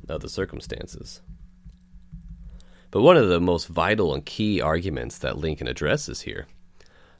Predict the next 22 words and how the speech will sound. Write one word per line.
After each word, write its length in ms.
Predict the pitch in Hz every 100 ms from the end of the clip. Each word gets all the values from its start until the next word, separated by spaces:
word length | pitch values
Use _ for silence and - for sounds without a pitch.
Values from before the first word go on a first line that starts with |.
| -
uh, 260 | - - - -
was 240 | 85 73
the 300 | - 71 69
kind 200 | - 87
of 120 | 69
repeated 520 | 73 - - 107 90 73
phrase, 500 | - 73 65 64 -
although 260 | 69 69
it 60 | 60
shifted, 440 | - 107 - 50 - - - - -
uh, 220 | - 62 - -
that 360 | 80 76 71 -
the 360 | 85 82 76
initial 800 | - 85 95 113 - 90 78 73 -
combat 800 | - 90 78 73 55 - - - -
and 180 | 67 -
conflict 640 | - 71 71 - 65 -
began 420 | 69 67 65 65
on 240 | - 65
U 180 | 69 -
S 120 | -
soil. 400 | - 156 160 -